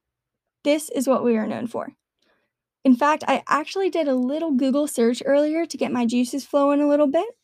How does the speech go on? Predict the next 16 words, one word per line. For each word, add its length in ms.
and 420
when 120
I 80
searched 420
simply 640
facts 340
about 240
Cincinnati, 580
I 140
was 220
redirected 500
to 80
this 220
site, 400
Culture 320
Trip, 340